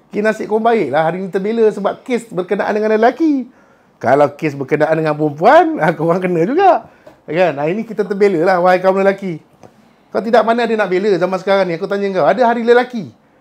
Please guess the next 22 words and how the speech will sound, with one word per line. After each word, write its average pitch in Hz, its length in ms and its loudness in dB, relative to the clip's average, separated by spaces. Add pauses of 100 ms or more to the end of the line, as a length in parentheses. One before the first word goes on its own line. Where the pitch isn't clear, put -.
(160)
Tak 156 160 0
ada, 202 240 2
ada 180 80 0
pun 226 160 -4
hari 214 160 -2
bapa. 185 320 2
Itu 160 160 -6
pun 269 160 -8
kau 254 80 -2
lupakan. 240 640 0 (560)
Ha, 196 240 4
kadang-kadang 202 640 2
je 196 80 -4
kau 202 160 0
nak 185 80 -2
ingat 196 240 0
lah 170 80 2
pun. 196 560 4 (560)
Ada 240 160 0 (160)
hari 262 80 -2
lelaki, 254 400 0
ada 226 160 2